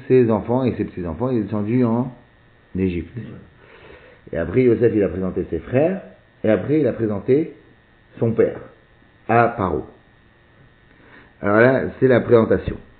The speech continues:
Qu'est-ce qui s'est passé à cette présentation ? Qu'est-ce qu'ils se sont dit, Yosef et Paro ? Vayav-, Vayav Yosef et Yaakov Aviv.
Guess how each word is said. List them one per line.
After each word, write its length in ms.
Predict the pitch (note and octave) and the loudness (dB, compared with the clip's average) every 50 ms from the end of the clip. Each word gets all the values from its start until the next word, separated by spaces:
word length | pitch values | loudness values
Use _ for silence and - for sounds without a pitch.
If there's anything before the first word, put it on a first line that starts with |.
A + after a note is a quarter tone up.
| _ _ _ _ | _ _ _ _
Qu'est-ce 160 | - C3 C3 | -8 -6 -6
qui 120 | B2 C3 A2+ | -4 -4 -2
s'est 60 | G#2+ | 0
passé 260 | G2 A2 G2+ D#3 D3+ C3 | 0 0 2 2 2 2
à 100 | A2 F#2 | 2 2
cette 160 | - G#2+ G2+ | -2 -4 -4
présentation ? 500 | - A2 G2+ F#2+ F#2+ F#2 F2 D#2+ D#2+ D#2 | -4 -4 -2 -2 -2 -4 -4 -4 -6 -6
Qu'est-ce 180 | D2+ A2+ A2+ A2+ | -6 -6 -6 -6
qu'ils 140 | - G#2 - | -8 -12 -12
se 140 | - - | -12 -12
sont 120 | - G2+ G2 | -8 -6 -6
dit, 200 | F2+ F2+ A2+ C3 | -4 -4 -6 -4
Yosef 460 | B2 A2 F#2+ F2+ - A#2 A#2 A#2 - | -2 -2 -4 -2 0 -2 -2 -2 0
et 240 | G2+ F#2+ G2+ A#2 A2+ - - - _ _ - - _ - | -2 -2 -2 -2 -4 -10 -14 -20 _ _ -20 -20 _ -4
Paro ? 280 | F2+ F2+ D#2+ C#2 - - - - - _ _ _ _ - - - _ - | -2 0 0 0 -2 -6 -10 -20 -20 _ _ _ _ -20 -20 -16 _ 4
Vayav-, 320 | - B2+ D#3 D#3+ D#3 D3+ - - | 8 8 8 8 8 4 2 6
Vayav 240 | C#3 C3+ D3+ D#3+ | 8 10 10 12
Yosef 420 | F3 F3+ F3+ F3+ E3 D3 F3 E3+ D3+ | 12 12 12 12 10 8 6 6 6
et 60 | D#3 | 6
Yaakov 460 | C3+ C3 D#3+ C#3+ C3 A#2+ D#3 D#3+ D3+ | 6 6 6 6 6 6 6 8 8
Aviv. 340 | C#3 A2+ A2 A#2+ C3+ C3+ A#2+ | 8 8 8 6 4 2 0